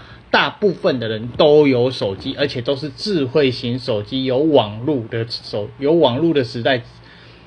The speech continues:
吃到饱的手机。诶，吃到饱的手机可不可以分享网路？当然可以。可是如果你家里面同时有很多人，你这样 share 出去也是会影响到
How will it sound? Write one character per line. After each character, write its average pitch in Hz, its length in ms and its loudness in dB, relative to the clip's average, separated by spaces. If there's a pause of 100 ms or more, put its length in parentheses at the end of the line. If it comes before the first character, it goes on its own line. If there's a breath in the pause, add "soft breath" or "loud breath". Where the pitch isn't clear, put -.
吃 - 240 2
到 160 200 4
饱 117 160 0
的 110 120 -4
手 104 240 -6
机。 117 320 -10
诶， 196 140 0
吃 226 180 -4
到 220 140 6
饱 147 140 4
的 127 80 4
手 131 160 0
机 175 160 0
可 165 120 -6
不 151 60 2
可 165 60 4
以 165 40 4
分 156 220 -2
享 127 180 -2
网 107 160 -4
路？ 135 120 -2
当 180 260 -2
然 143 160 0
可 123 180 -2
以。 127 100 -2
可 131 120 -10
是 165 140 -2
如 214 100 0
果 151 140 4
你 117 160 -2
家 165 160 2
里 151 80 -2
面 151 160 -4
同 135 180 -4
时 123 100 -4
有 143 80 2
很 113 200 -6
多 127 160 -2
人， 120 100 -2
你 120 60 -2
这 117 120 -6
样 151 140 -2
share 127 440 -2
出 - 220 -6
去 135 160 -6
也 117 220 -2
是 139 160 -2
会 160 160 0
影 147 160 -4
响 120 180 -4
到 127 200 -4